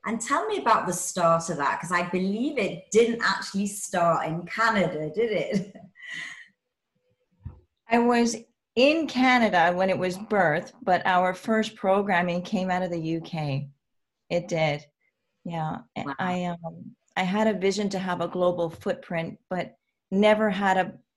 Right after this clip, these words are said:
Speaker 2: a plan and, and didn't plan to film out of the U K. That's one of those glorified, beautiful accidents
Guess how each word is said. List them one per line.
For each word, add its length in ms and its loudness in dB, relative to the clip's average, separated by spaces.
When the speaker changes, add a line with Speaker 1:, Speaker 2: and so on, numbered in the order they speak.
Speaker 2:
a 80 0
plan 520 2
and, 280 -6
and 340 -8
didn't 340 4
plan 540 -2
to 120 -2
film 300 0
out 120 2
of 60 -2
the 80 -4
U 200 -2
K. 580 -4
That's 320 2
one 160 -2
of 60 -2
those 240 0
glorified, 840 -2
beautiful 420 -4
accidents 720 -4